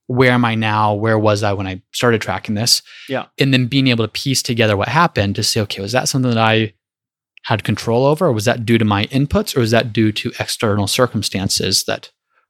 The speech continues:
Speaker 1: are really outside my control?"
Speaker 2: Absolutely. And I mean, I, I give a hat tip to my, my business coach, Elizabeth Chichon, 'cause, like, we talk about all the time when we, we meet with clients for, um, meetings, I think of it as an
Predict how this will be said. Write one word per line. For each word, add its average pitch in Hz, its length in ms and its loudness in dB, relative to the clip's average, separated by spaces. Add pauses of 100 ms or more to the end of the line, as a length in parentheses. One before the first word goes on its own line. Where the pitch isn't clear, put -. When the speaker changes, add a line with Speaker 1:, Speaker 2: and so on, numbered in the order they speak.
Speaker 1:
are 117 100 2
really 101 140 2
outside 101 240 -2
my 90 120 -2
control?" - 340 -2
Speaker 2:
Absolutely. 196 640 -2
And 117 80 -2
I 139 60 0
mean, 151 140 -2
I, 165 260 -2
I 151 180 0
give 147 200 -2
a 123 160 0 (100)
hat 131 280 -4
tip 120 140 -8
to 127 100 -6
my, 127 280 0 (160)
my 135 220 0
business 123 360 -2
coach, 123 180 -6
Elizabeth 127 420 0
Chichon, 151 460 -2
'cause, 110 180 -8
like, 117 180 -8
we 170 140 -2
talk 160 240 0
about 131 160 0
all 127 120 0
the 120 60 -4
time 156 220 -4
when 127 100 -2
we, 147 100 -2
we 156 180 -2
meet 202 100 0
with 143 140 -6
clients 135 420 -2
for, - 380 -2 (480)
um, 120 280 -4
meetings, 131 520 0 (600)
I 147 160 0
think 190 200 -4
of 156 40 -2
it 143 60 0
as 131 120 0
an 123 100 -4